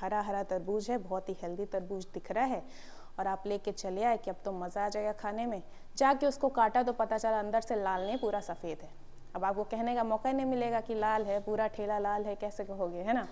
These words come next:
तो जब आपका तरबूज ही सफ़ेद है यानी कैसा है? स्परियस है, fake है, unauthentic है, ठीक?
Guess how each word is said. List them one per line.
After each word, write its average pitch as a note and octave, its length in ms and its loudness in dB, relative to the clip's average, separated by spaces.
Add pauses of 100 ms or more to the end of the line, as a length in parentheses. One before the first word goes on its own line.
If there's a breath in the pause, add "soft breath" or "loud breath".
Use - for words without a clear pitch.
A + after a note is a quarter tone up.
(400 loud breath)
तो D#4 300 8
जब C4+ 140 8
आपका B3+ 200 10
तरबूज C#4 400 6
ही D#4+ 100 10
सफ़ेद C#4+ 340 6
है D4+ 60 8
यानी D4 220 6
कैसा C#4 300 4
है? D#4 240 6
स्परियस B3+ 720 0
है, A3 80 -2
fake C#4+ 460 2
है, B3 60 4
unauthentic C4 760 2
है, - 140 -8 (400 loud breath)
ठीक? E4+ 340 4